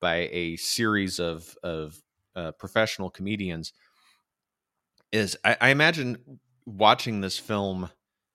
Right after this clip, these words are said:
for the first, for the first audiences watching it as it was meant to be seen, which is the, the entirety of the film all at once,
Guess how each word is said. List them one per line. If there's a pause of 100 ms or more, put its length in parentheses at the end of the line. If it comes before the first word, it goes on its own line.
(300)
for
the
first, (540)
for
the
first
audiences
watching
it
as
it
was
meant
to
be
seen,
which
is
the, (120)
the
entirety
of
the
film
all
at
once,